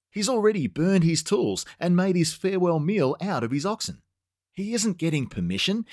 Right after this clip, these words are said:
he's informing them of the decision he's already made. Or more accurately, he's informing them of the decision that God had already made for him. It's this sort of resolve that Jesus is looking for in those that follow him too.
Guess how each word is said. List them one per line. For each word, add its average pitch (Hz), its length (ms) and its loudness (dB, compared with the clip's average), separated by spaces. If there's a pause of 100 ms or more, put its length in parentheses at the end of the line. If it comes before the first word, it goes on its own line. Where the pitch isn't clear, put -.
(160)
he's 190 220 -4
informing 190 680 0
them 92 160 -2
of 92 120 -8
the 107 60 -6
decision 175 540 -2
he's 120 300 -4
already 131 420 -2
made. 101 380 -6 (540)
Or 147 180 2
more 160 320 4
accurately, 127 640 0 (120)
he's 202 240 -2
informing 190 580 0
them 76 180 -12 (100)
of 117 140 -2
the 120 100 -8
decision 165 540 0
that 120 240 -6
God 139 320 -4
had 123 140 -4
already 135 500 0
made 104 320 -4
for 170 260 2
him. 85 200 -12 (500)
It's - 200 -4
this 165 360 2
sort - 280 0
of 151 140 2
resolve 107 480 0
that 113 160 -4
Jesus 175 480 -2
is 151 140 -4
looking 156 260 2
for 87 320 -4
in 101 220 -2
those 123 320 -4
that 117 180 -6
follow 113 360 -2
him 90 360 -4 (140)
too. 143 260 -2